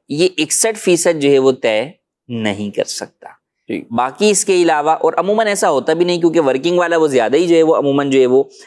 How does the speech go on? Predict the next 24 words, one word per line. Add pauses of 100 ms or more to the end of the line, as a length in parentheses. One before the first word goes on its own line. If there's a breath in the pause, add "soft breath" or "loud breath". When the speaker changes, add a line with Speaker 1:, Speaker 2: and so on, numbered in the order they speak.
(120 loud breath)
Speaker 1:
آ،
محنت
بھی
کر
رہا
ہوتا
ہے،
کام
بھی
کر
رہا
ہوتا
ہے،
تو
اس
کا
نفع
عموماً
ویسے
ہی
کچھ
نہ
کچھ
زیادہ